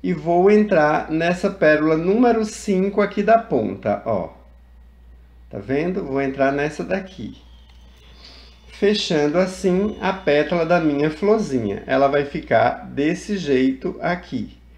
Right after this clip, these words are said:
ok? Aí subo dentro dessa daqui da ponta, ó.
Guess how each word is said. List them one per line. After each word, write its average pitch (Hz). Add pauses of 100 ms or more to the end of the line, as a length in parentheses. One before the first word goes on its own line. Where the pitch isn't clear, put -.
(600)
ok? 165 (880)
Aí 131
subo 135
dentro 123
dessa 113
daqui 110
da 113
ponta, 170
ó. 104